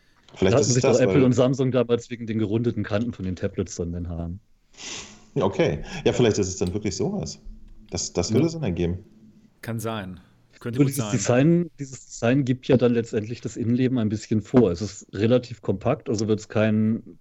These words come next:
Speaker 2: Pimax Standard F O V haben. Und wenn, dann muss es anders technisch gelöst werden, wenn sie ein größeres F O V als hundert Grad haben wollen. Sprich
Speaker 3: Mhm.
Speaker 2: mit entweder curved oder angewinkelten Displays und Linsen. Ähm,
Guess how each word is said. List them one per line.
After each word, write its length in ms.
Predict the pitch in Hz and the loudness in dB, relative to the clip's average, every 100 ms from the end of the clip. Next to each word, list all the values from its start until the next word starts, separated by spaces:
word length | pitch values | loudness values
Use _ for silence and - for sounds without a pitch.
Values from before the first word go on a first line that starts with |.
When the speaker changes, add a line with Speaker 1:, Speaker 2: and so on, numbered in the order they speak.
| - | -2
Speaker 2:
Pimax 760 | 113 123 127 120 - - - - _ _ _ _ _ - | 2 4 4 0 -10 -16 -16 -20 _ _ _ _ _ -10
Standard 440 | - 120 135 123 | 0 2 2 2
F 180 | - 131 | -2 -4
O 60 | |
V 280 | 110 - 139 117 | -6 -4 -6 -4
haben. 240 | 113 139 - - - - - | -8 -10 -16 -20 -20 -12 -2
Und 140 | 120 | 4
wenn, 180 | 123 139 | 4 4
dann 140 | 139 | 4
muss 180 | 127 127 | 2 -2
es 100 | 135 | -4
anders 320 | 120 123 120 | -4 -2 -2
technisch 320 | - 117 117 - | -4 -6 -6 -6
gelöst 380 | 110 147 - | -2 -2 -2
werden, 200 | 101 98 | -4 -2
wenn 100 | 104 | -2
sie 80 | 98 | -4
ein 40 | 98 | -2
größeres 400 | 104 - 104 - | -2 -2 -4 -4
F 140 | 104 | -2
O 100 | 101 | 0
V 160 | 101 92 | 2 0
als 180 | 92 | 0
hundert 240 | 98 95 - | 0 2 0
Grad 220 | 92 90 | -2 -2
haben 240 | 92 92 | 0 0
wollen. 220 | 92 92 110 - - | 0 0 -2 -10 -16
Sprich 340 | - 107 110 110 | -8 -2 0 2
Speaker 3:
Mhm. 40 | |
Speaker 2:
mit 60 | 104 | 4
entweder 240 | 98 98 | 4 4
curved 400 | 92 107 107 - | 4 4 4 2
oder 140 | 95 98 | 0 2
angewinkelten 600 | 107 98 92 104 95 90 | 2 2 2 0 -2 -2
Displays 540 | 107 - 107 98 98 | -4 0 2 2 0
und 80 | 90 | -2
Linsen. 400 | 95 110 101 104 - - - - - | 0 2 0 -2 -12 -20 -20 -20 0
Ähm, 400 | 107 95 - | 4 6 4